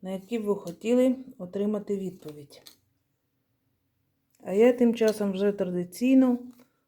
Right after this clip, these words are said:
хочу поздоровити всіх, хто святкує свій день народження на даному тижні.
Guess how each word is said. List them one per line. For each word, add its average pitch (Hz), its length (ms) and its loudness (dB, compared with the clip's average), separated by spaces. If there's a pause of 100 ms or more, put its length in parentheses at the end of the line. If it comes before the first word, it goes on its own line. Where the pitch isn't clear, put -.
(100)
хочу 220 260 -4
поздоровити 202 720 2
всіх, 240 340 -2
хто - 180 -8
святкує 202 560 -2
свій 196 340 -4
день 190 200 -4
народження 185 600 -2 (600)
на 180 120 -6
даному 180 440 0
тижні. 262 540 4